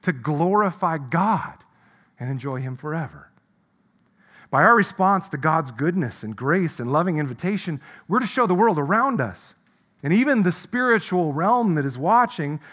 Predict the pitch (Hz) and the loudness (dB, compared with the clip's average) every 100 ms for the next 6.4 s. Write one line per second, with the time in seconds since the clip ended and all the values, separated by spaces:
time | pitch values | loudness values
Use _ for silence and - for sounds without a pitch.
0 | - - 156 151 180 240 220 175 208 262 | -14 -8 -4 2 4 4 2 4 4 4
1 | 104 123 175 185 233 226 220 - 202 226 | 0 -2 -2 0 0 0 0 2 2 0
2 | 247 196 262 262 95 - _ _ _ _ | -4 -4 0 0 -4 -10 _ _ _ _
3 | _ _ _ _ _ _ _ _ - 143 | _ _ _ _ _ _ _ _ -6 -4
4 | - - 190 180 151 160 147 135 123 113 | -2 0 2 2 0 0 2 0 -2 -8
5 | - _ 139 190 185 190 156 131 127 127 | -12 _ 0 0 0 0 0 0 -2 2
6 | 185 202 123 110 | 2 2 0 -4